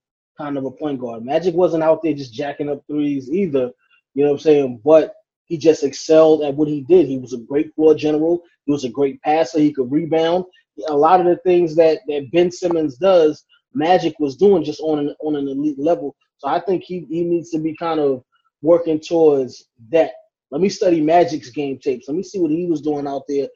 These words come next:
and then come back because he's a point guard. I don't, when they were talking about putting him at power forward, I was like, "Nah, I'm not trying to hear that." Don't, he's, he, let him run the floor as the point guard on the team. Let him, or, you know, unless he's, I mean, you could be, I guess, a point forward,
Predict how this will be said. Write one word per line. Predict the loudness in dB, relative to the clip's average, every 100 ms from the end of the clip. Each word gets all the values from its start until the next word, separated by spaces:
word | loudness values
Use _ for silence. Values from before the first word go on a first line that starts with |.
| _ _
and | 0
then | 0 0
come | -2 -2
back | -2 -4
because | -4 0
he's | -2
a |
point | 0 0 0
guard. | 0 -6 -10 _ _ -4
I | 2
don't, | 2 2
when | 2
they | 2
were | 0
talking | -2 -2
about | 0 0
putting | 0 -2
him |
at | -4 -6
power | -4 -4 -4
forward, | -4 -2 -2
I |
was | -2 -2
like, | -2 -4
"Nah, | -8 -18 -10
I'm | -6
not | -6 -6
trying | -12
to | -10
hear | -12
that." | -12 -18 _ _ _ -8
Don't, | -2
he's, | 0 -2
he, | -4 -6
let | 0 0 0
him | -2 -2 -6
run | -2 0 0 0
the | -2 -2
floor | 0 4 4 2 _ _
as | 2 2
the | 2 -4
point | 0 2
guard | 4 4
on | 4
the | 0
team. | -2 -2
Let | -2
him, | -4 -2
or, | -2 0 0
you |
know, | 0 0
unless | 0 -2
he's, | -6
I | -6
mean, | -4
you | -4
could | -4
be, | 2 2
I | 2
guess, | -4 -10
a | _ -10
point | -4
forward, | 0 0